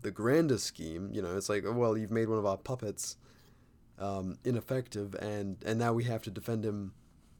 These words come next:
against that." So, you know, wh-, when there, when there's compromises at this kind of,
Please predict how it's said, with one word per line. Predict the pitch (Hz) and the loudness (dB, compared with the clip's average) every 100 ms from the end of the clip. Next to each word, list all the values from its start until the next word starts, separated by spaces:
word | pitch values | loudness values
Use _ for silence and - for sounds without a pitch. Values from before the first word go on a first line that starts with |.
| - - | -20 -12
against | 110 101 104 92 | -8 -4 -4 -2
that." | 123 117 92 | -2 -2 0
So, | 123 107 - - - - - - - | 0 0 -2 -18 -20 -20 -20 -6 2
you | 147 | 2
know, | 143 156 - 131 | 2 -2 -2 4
wh-, | 127 - - | 4 2 0
when | 143 151 | 4 6
there, | 147 143 131 - | 6 4 2 0
when | - 135 | 2 4
there's | 127 117 113 - - - | 4 2 -2 -10 -14 -4
compromises | 151 139 135 123 117 110 | -2 2 4 4 4 2
at | 110 98 | 2 2
this | 117 120 - | 2 0 0
kind | 127 107 | -2 -2
of, | 98 | -4